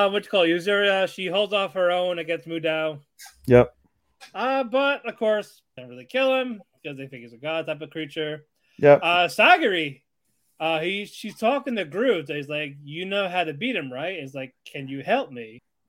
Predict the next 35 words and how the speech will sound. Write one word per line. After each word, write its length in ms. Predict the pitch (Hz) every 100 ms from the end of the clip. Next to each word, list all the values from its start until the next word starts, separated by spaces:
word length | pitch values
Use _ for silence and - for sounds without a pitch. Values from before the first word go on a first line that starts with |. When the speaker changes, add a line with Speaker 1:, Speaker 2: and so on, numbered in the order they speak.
| -
Speaker 2:
Anything. 460 | 226 196 139 113
Just 160 | 120 135
give 120 | 233
me 120 | 311
a 80 | 285
clue. 360 | - 226 143 104
Give 180 | 160 233
me 140 | 233
anything 320 | 226 262 285 240
Speaker 1:
Yeah, 240 | 247 262
Speaker 2:
I 100 | 226
Speaker 1:
the-, 60 | 233
Speaker 2:
can 220 | 247 208
use. 240 | 208 190 120
Speaker 1:
especially 400 | 320 339 339 294
for 200 | 294 277
the, 100 | 226
especially 360 | - 285 285
for 140 | 226 254
the 80 |
girl 320 | 208 233 233 202
you 100 | 190
were 120 | 190
watching 320 | 208 196 180
over. 300 | 175 131 110
It's 100 | 127
like, 120 | 131
something. 520 | 196 285 165 135 113 - _ _ -
Speaker 2:
Yeah, 260 | 156 127
you 120 | 110 170
gotta 260 | 254 247
know 120 | 208 160
something. 480 | - 196 160 - -
Come 180 | 190
on. 200 | 160 101